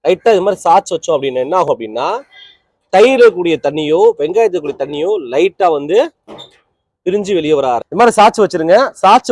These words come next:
வச்சுட்டீங்கன்னா ஒரு அரை மணி நேரம் கழிச்சு, ஒரு, ஒரு பத்து நிமிஷம் கழிச்சு பார்த்தாவே தண்ணி தனியா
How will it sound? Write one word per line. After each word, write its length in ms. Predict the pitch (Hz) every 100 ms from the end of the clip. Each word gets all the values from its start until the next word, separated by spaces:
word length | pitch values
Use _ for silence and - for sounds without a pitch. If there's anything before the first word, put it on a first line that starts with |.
| 202
வச்சுட்டீங்கன்னா 400 | - 170 196 226
ஒரு 80 | 175 151
அரை 100 | 180
மணி 120 | 185
நேரம் 160 | 220 190
கழிச்சு, 200 | 185 254
ஒரு, 80 | 196 160
ஒரு 60 | 160
பத்து 200 | 165 - 277
நிமிஷம் 220 | 262 247
கழிச்சு 200 | 220 180 190
பார்த்தாவே 320 | 180 170 233 - _ _ -
தண்ணி 160 | 208 208
தனியா 180 | 202